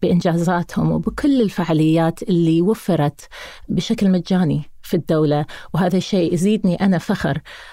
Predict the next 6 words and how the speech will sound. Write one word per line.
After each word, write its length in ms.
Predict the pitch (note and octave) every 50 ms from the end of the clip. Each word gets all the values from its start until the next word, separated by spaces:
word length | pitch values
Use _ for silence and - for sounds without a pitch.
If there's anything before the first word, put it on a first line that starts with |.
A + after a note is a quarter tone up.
| - -
بأنه 320 | - - - - F3+ F3+ E3+
كأس 320 | - - G3+ F3+ - -
عالم 460 | E3 F3+ F3+ F3 E3+ E3+ D#3+ - A#3 - - _ _ _
عالمي 640 | D3+ D3 E3 G3 G3+ G3 F3+ E3 D3 C#3+ - - - _ _ -
بمعنى 400 | - D#3+ F3+ D#3+ F3 D#3+ D#3 D#3
الكلمة. 500 | C#3+ C3+ - - - C#3 C#3 - - C#3+